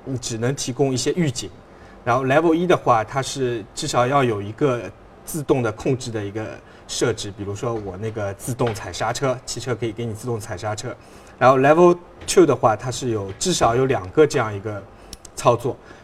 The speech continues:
然后 level 三的话，是指的是它是可以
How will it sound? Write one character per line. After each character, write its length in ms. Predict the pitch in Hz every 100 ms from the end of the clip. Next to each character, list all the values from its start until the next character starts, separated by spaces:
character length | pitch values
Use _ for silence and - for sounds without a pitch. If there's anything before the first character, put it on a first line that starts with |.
| -
然 120 | 127
后 100 | 139
level 300 | 139 170 180
三 220 | - 185
的 80 | 185
话， 260 | - 120 113 -
是 400 | - - 131 113 -
指 140 | - 107
的 140 | 110
是 120 | 107
它 200 | 120 131
是 160 | 123 123
可 240 | - 135
以 180 | 127 110